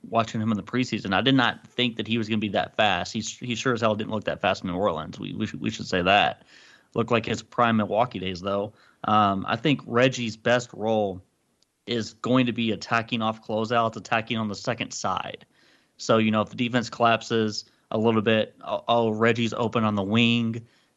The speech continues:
throw it to him, whether that's Bledsoe or P G, whoever it is, throws it to Reggie, and then he attacks off a hard closeout. Because if Reggie catches with three or four feet of space, you know that defender is going to dart at him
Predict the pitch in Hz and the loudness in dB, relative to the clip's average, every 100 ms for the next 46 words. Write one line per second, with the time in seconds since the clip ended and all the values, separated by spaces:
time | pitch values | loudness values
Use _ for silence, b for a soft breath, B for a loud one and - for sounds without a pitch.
0 | _ 127 123 117 117 113 117 117 107 104 | _ 2 4 4 0 0 2 2 2 0
1 | 101 95 - 110 104 104 98 107 98 107 | -2 -4 -2 0 2 0 0 -2 2 4
2 | 101 101 98 101 101 98 117 110 110 101 | 4 4 2 2 2 2 2 4 2 2
3 | 104 107 107 107 107 b b b 113 117 | 4 4 4 2 2 b b b 4 4
4 | 107 135 110 - 120 113 - 110 98 - | 6 4 4 2 2 2 -2 -8 -8 -2
5 | 123 120 - 127 101 82 76 110 104 104 | 0 0 -2 -2 -2 -6 -8 -6 -4 -4
6 | - 139 143 147 - 123 123 110 98 104 | -2 0 2 -2 -2 -2 -2 -2 -4 -4
7 | 98 - _ - 123 117 110 - 110 110 | -6 -10 _ -8 -2 -2 -2 -2 -4 -2
8 | 95 - - 139 113 98 - - b b | -6 -4 4 6 6 2 -6 -16 b b
9 | b 117 127 131 117 123 123 95 - 123 | b 2 6 6 6 4 0 -4 -4 -2
10 | 117 101 92 123 117 113 104 - 110 120 | -2 -4 -4 -2 0 0 -4 -6 2 4
11 | 117 - 107 98 107 85 | 6 4 -2 -2 -6 -6